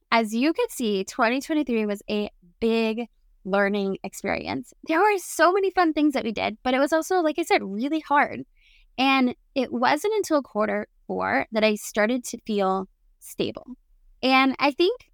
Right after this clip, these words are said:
you know, some people might be like, "Gosh, like, twenty twenty-three sucked. Like, all these things went wrong, and, like, we had these issues, and, like, we had team members leave and come in, and there were all these things that happened." But for me, I'm like, "Wow, I am so thankful."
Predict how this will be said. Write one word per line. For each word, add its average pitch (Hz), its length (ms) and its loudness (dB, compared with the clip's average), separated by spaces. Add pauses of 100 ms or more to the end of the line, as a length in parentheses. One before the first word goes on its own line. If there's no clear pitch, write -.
(140)
you 262 140 2
know, 233 120 2
some 240 200 0
people 262 280 -2
might 220 180 -2
be 214 80 -6
like, 202 180 -8
"Gosh, 240 320 -2
like, 196 160 0
twenty 339 240 2
twenty-three 294 420 0
sucked. - 300 -2
Like, 202 140 -8
all 254 160 6
these 339 180 2
things 320 240 2
went 302 180 0
wrong, 233 340 4
and, 220 100 -2
like, 202 120 -4
we 208 60 -4
had 277 180 0
these 311 220 -2
issues, 247 560 0
and, 214 140 0
like, 196 160 -4
we 208 80 -6
had 302 480 2
team 277 240 2
members 262 460 2
leave 277 420 0
and 208 160 -4
come 247 160 2
in, 262 140 2
and 226 120 2 (260)
there 254 100 0
were 285 60 8
all 311 60 6
these 311 200 2
things 202 260 0
that - 120 -10
happened." - 360 -14 (300)
But 240 240 4
for 240 140 -2
me, 330 400 4
I'm 220 160 0
like, 208 160 -2 (200)
"Wow, 180 540 -4 (200)
I 220 120 2
am 247 220 2
so 208 720 -4 (380)
thankful." 202 520 -2